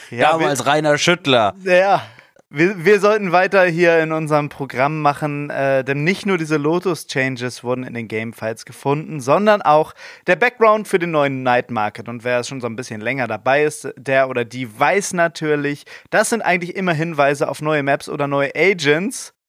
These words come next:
Speaker 1: Aber diesmal schauen wir auf den Background und sehen einfach ein Bild von L A, Fragezeichen. Ähm, wir hatten grad
Speaker 2: Was
Speaker 1: eine
Speaker 2: ist das?
Speaker 1: L-A-Map mit Sunset und ich würd sagen, da kann man jetzt nichts an Hinweisen auf einen neuen Agent, äh, rausziehen, oder?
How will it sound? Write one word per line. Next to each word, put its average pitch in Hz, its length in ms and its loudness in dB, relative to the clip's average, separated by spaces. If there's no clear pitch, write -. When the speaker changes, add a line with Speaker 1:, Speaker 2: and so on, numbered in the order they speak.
Speaker 1:
Aber 139 200 -2
diesmal 180 640 -2
schauen 143 320 -2
wir 147 120 0
auf 123 80 -8
den 131 160 -8
Background 143 420 -4
und 131 140 -12
sehen 135 200 -2
einfach 127 320 -8
ein 123 120 -10
Bild 139 280 -2
von 131 340 -2
L 117 240 -8
A, 143 300 -4
Fragezeichen. 196 1080 -4
Ähm, 139 640 0
wir 143 160 2
hatten 156 240 -2
grad 165 220 2
Speaker 2:
Was 175 60 -6
Speaker 1:
eine 131 100 -4
Speaker 2:
ist 139 40 -6
das? 156 80 -2
Speaker 1:
L-A-Map 190 380 0
mit 131 180 -4
Sunset 180 720 -2
und 151 480 -10
ich - 120 -14
würd 139 140 -6
sagen, 139 380 -2
da 131 160 -2
kann 139 200 -10
man 143 120 -6
jetzt 135 260 -8
nichts - 480 -10
an 143 540 -4
Hinweisen 147 580 0
auf 123 360 -8
einen 139 220 -10
neuen 131 380 -6
Agent, 139 600 -10
äh, - 100 -12
rausziehen, 104 680 -12
oder? 120 320 -8